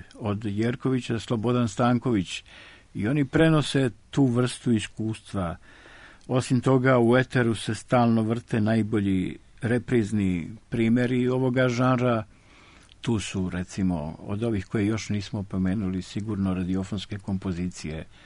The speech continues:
Vladana Radovanovića, recimo Malo večno jezero, sa kojim je on osvojio nagradu na festivalu Pri Italija, upravo hiljadu devetsto osamdeset pete godine.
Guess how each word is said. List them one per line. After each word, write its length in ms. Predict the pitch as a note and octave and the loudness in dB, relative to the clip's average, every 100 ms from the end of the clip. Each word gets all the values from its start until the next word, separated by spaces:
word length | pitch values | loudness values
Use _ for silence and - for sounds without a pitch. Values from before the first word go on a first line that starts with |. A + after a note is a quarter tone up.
| - _ | -20 _
Vladana 460 | G2+ A2 G2+ G#2+ G#2+ | -4 -2 0 0 0
Radovanovića, 920 | F#2+ G2+ G2 F#2+ F#2 F2+ - - E2 - - - - | 0 0 0 2 0 -2 -6 -8 -10 -12 -20 -20 -10
recimo 400 | G#2 G2+ A2+ A2+ | -8 -2 0 2
Malo 320 | G#2+ A#2+ A2+ | 4 4 4
večno 360 | G#2 G#2 - G#2+ | 0 -2 -2 -2
jezero, 460 | F#2 G2 F#2+ E2+ F#2 | 0 0 0 -2 -4
sa 160 | - | -8
kojim 320 | G2 G#2 G#2 | -8 -6 -2
je 180 | G2 F#2+ | -2 -2
on 440 | F#2 G#2+ G#2 G2 F#2+ - - - - | -2 -4 -4 -4 -6 -12 -20 -20 -14
osvojio 480 | A2+ - A#2 A#2 G#2+ | -12 -6 -2 0 0
nagradu 540 | A2 A2+ G#2+ G2+ G2+ | 0 0 -2 -2 -2
na 160 | F#2+ G2+ - - | -4 -6 -10 -14
festivalu 560 | - G#2+ - A2 A2 G2 | -10 -10 -2 -2 0 -4
Pri 240 | G#2 G2 | -2 -2
Italija, 520 | F2+ G#2 F2+ E2 E2+ | -2 -4 -2 -2 -4
upravo 320 | F2+ - G#2+ | -6 -6 -8
hiljadu 360 | F2 G#2+ F#2 F2+ | -8 -6 -4 -4
devetsto 400 | F2+ F2+ F2 E2+ | -2 -4 -6 -8
osamdeset 560 | D#2+ G2 F2 F2 E2+ - | -8 -8 -8 -8 -12 -10
pete 300 | G2 - F2+ | -12 -8 -8
godine. 440 | F#2 F2 F2 D2+ | -6 -6 -6 -8